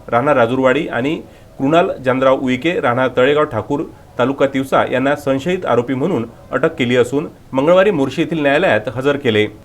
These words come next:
सदरची कारवाई उपविभागीय पोलीस अधिकारी डॉक्टर निलेश पांडे यांच्या मार्गदर्शनाखाली शिरखेड पोलीस स्टेशनचे पोलीस निरीक्षक हेमंत कडूकर व राजुरवाडी बीटचे पोलीस अंमलदार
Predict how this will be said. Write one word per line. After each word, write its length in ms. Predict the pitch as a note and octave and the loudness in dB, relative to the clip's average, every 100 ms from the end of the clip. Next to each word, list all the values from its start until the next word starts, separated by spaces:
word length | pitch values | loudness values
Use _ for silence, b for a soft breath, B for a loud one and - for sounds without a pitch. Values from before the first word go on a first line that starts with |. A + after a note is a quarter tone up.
| - | -10
सदरची 300 | A#2+ C3 C4+ | -4 -4 -2
कारवाई 400 | - A2+ C3 D#3+ - B B | 2 4 4 0 -6 B B
उपविभागीय 480 | C3+ F#3+ F#3+ F#3 G3+ | -2 2 4 4 2
पोलीस 300 | D3+ D3 D3 | 0 0 2
अधिकारी 340 | C#3+ D3 E3+ | 2 0 0
डॉक्टर 280 | D#3 A#2+ C#3 | 0 0 0
निलेश 260 | C3 B2+ B2 | -2 -2 -2
पांडे 360 | B2 B2 F3+ | 0 0 0
यांच्या 260 | C#3+ A2+ B2 | 0 0 0
मार्गदर्शनाखाली 880 | A2+ A2+ A#2+ B2 C#3 C#3 C#3 C#3+ F#3+ B B - - | 0 0 -2 -2 -2 -2 -2 -2 -4 B B -8 -4
शिरखेड 280 | E3+ G3 | -2 -2
पोलीस 220 | F3+ C#3 C3+ | -2 -4 -2
स्टेशनचे 360 | B2+ C#3 C#3 | -4 -2 -4
पोलीस 300 | D3+ C3+ C3+ - | -4 -4 -4 -4
निरीक्षक 440 | A#2+ - D#3 D#3 | -4 -2 -2 -2
हेमंत 320 | A2+ B2 B2+ B2+ | -6 -2 -2 -2
कडूकर 420 | A2+ C3 G#3+ B2 G2 B B | -2 0 2 2 0 B B
व 140 | C3+ C#3+ | 2 4
राजुरवाडी 460 | A#2+ B2 E3 F3 | 4 2 2 2
बीटचे 340 | F3+ B2+ B2 C#3 | 0 -4 -4 -4
पोलीस 300 | C3+ B2+ B2+ | -2 -4 -2
अंमलदार 400 | A#2+ B2 C3+ | -2 0 0